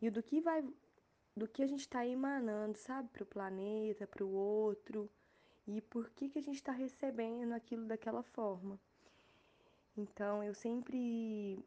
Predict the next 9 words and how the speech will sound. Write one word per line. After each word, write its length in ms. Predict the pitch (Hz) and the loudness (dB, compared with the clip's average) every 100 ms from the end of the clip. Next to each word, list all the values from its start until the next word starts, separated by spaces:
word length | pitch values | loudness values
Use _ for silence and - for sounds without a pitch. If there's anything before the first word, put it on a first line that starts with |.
| - 190 | -14 0
gosto 420 | 202 202 - 202 | 2 2 0 -10
de 760 | 185 196 196 196 190 185 185 - | -8 -6 -4 -4 -4 -4 -6 -8
estudar 540 | - - 226 196 202 | -10 -6 0 0 0
com 140 | - 220 | -2 -2
os 60 | |
meus 260 | 214 196 190 | 0 -2 -2
alunos 640 | 190 175 185 247 285 - - _ _ _ _ _ - - - - - | -4 -4 -6 -6 -6 -10 -20 _ _ _ _ _ -20 -20 -20 -20 -20
sobre 460 | - 247 247 262 | -4 -2 0 2
essa, 840 | 233 240 - 262 247 240 226 196 | 2 2 -2 -6 -4 -4 -4 -6